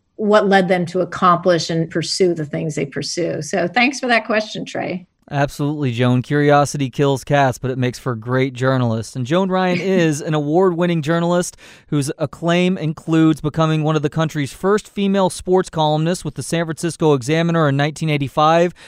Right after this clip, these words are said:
Speaker 2: She's also the author of five books, most notably Little Girls in Pretty Boxes. The most recent work is Intangibles, Unlocking the Science and Soul of Team Chemistry.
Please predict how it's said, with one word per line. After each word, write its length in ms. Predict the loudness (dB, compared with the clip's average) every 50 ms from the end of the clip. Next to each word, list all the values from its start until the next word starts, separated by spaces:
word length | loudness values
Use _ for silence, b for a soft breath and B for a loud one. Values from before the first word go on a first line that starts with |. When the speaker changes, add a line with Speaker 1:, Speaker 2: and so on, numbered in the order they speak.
| B B B
Speaker 2:
She's 180 | -16 -4 -2 0
also 260 | 0 0 -2 -4 -2
the 120 | 0 2
author 300 | 4 4 2 2 2 0
of 100 | 0 -2
five 380 | -2 0 0 2 2 0 0 0
books, 320 | 0 0 0 0 -2 -8 -8
most 340 | -4 -2 -2 -2 -2 -4 -2
notably 520 | 0 2 2 2 2 2 0 -2 -2 -4 -8
Little 320 | -6 -4 0 0 0 0 -2
Girls 420 | -2 -2 -2 0 0 0 -2 -2
in 100 | -4 -6
Pretty 220 | -6 -4 -4 -4 -2
Boxes. 600 | 0 2 2 2 2 2 2 2 2 2 -2 B B B B B
The 80 | -4 -2
most 260 | -2 -2 -2 -4 -4
recent 380 | -2 -2 -2 0 -2 -2 -4 -2
work 360 | 0 2 4 4 2 0 _
is 280 | 0 0 0 0 -2 -4
Intangibles, 920 | -4 -6 -4 -4 -4 -4 -2 -2 -2 0 0 2 4 4 4 4 2 0 b b b b b b -4
Unlocking 580 | -2 -2 0 2 2 2 2 0 -2 -2 -2 -2
the 140 | -4 -4 -6
Science 560 | -6 -4 -2 0 0 0 0 -2 -2 -4 -6
and 200 | -6 -6 -6 -4
Soul 400 | -2 0 2 2 4 2 2 0
of 180 | 0 -2 -4 -4
Team 280 | -6 -4 -4 -4 -4
Chemistry. 640 | -4 -4 -4 -2 -2 -4 -2 0 0 2 2 0